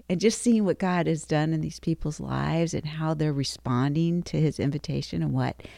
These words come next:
why, where they're coming from, why they're applying.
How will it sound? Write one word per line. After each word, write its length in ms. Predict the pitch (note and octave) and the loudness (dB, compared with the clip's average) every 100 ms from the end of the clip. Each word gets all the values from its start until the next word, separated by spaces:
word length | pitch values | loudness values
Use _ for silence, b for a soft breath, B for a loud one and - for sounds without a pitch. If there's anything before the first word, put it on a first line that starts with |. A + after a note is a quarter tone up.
| B B - | B B 0
why, 380 | D3 D3 E3 - | 2 2 0 4
where 200 | E3+ F3+ | 6 8
they're 100 | F#3 | 6
coming 320 | - E3+ F3 | 4 2 2
from, 420 | E3+ E3 F3 E3 | 2 2 2 0
why 220 | D3 D3 | 0 2
they're 180 | E3 E3 | 2 2
applying. 760 | D#3+ - D3+ C#3+ D3 D3+ D#3 | 0 -2 -2 0 0 -2 -2